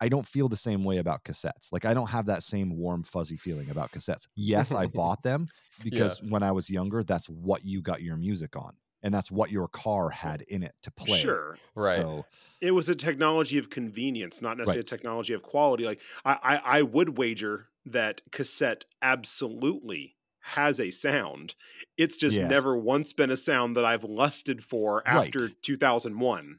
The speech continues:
Speaker 3: <laughs>
Speaker 1: Yeah,
Speaker 3: Um,
Speaker 1: exactly. I, I, there, there's no, I don't feel like there's a lot of ups-, I mean, you know, yes, vinyl records can wear out.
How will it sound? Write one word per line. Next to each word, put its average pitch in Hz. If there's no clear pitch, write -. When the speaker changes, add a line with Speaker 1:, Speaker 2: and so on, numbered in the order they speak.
Speaker 3:
<laughs> 170
Speaker 1:
Yeah, 196
Speaker 3:
Um, 151
Speaker 1:
exactly. 131
I, 143
I, -
there, 139
there's 123
no, 127
I 127
don't 120
feel 135
like 104
there's 101
a 98
lot 98
of 87
ups-, -
I 107
mean, 101
you 117
know, 78
yes, 113
vinyl 104
records 90
can 98
wear 92
out. 60